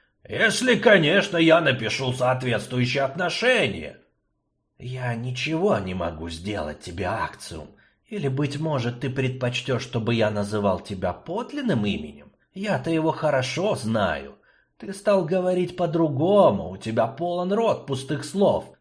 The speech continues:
но я всё равно знаю, кто ты и как тебя зовут. Тихо проговорил Горджелин. Акциум внезапно дёрнулся, словно в бок ему вонзился острый шип.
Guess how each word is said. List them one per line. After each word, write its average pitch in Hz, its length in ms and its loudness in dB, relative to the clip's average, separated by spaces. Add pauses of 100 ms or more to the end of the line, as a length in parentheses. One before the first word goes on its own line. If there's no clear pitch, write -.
но 233 120 -12
я 208 180 4
всё 220 320 0
равно 208 460 4
знаю, 131 500 2
кто - 280 -2
ты 120 200 0
и 117 100 -6
как 170 240 -6
тебя 165 240 -2
зовут. 202 540 0 (640)
Тихо - 440 -6
проговорил 92 720 -2
Горджелин. 90 760 -4 (420)
Акциум 175 640 2
внезапно 127 500 4
дёрнулся, 104 640 4
словно 101 340 0
в 90 120 -2
бок 135 300 4
ему 170 180 -2
вонзился 147 580 0
острый 110 460 -2
шип. - 400 -10